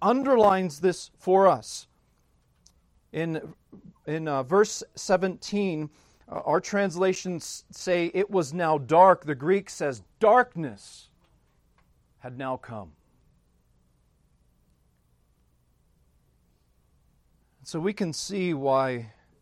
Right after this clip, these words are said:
this event was seen as emblematic of our position in this world. We live in a fallen world where death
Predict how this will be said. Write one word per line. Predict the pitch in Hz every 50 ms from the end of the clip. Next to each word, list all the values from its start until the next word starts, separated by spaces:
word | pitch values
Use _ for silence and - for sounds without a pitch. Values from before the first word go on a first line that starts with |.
| _ _ _ _ _ _ _ _ _ _ _ _ _ _ _
this | 165 185 - -
event | 160 135 123 160 175 180 175 - -
was | 127 135 131 -
seen | - - - 175 175 175 170 156 147
as | 135 117
emblematic | 151 147 170 170 156 151 139 135 135 139 156 160 156 143 -
of | 143 120 131
our | 131 160 170 170
position | - - 160 147 123 120 156 170 165 - - 151 -
in | 127 127 127 127 139
this | 160 156 - -
world. | 143 135 160 185 190 165 131 127
We | 139 170 170
live | 147 160 190 196 190 175 139 - -
in | 170 165
a | 170 170 156
fallen | - _ _ 175 156 156 165 170 170 160 147
world | 135 160 165 180 175 156 123 _ _ _ _ _ _ _ _ _ _ _ _ _ _ _ _ _ _ _ _ _ _ _ _ _ _ _ _ _ _ _ _ _ _ _ _
where | 156 151 139
death | 120 107 185 180 202 202 185 - -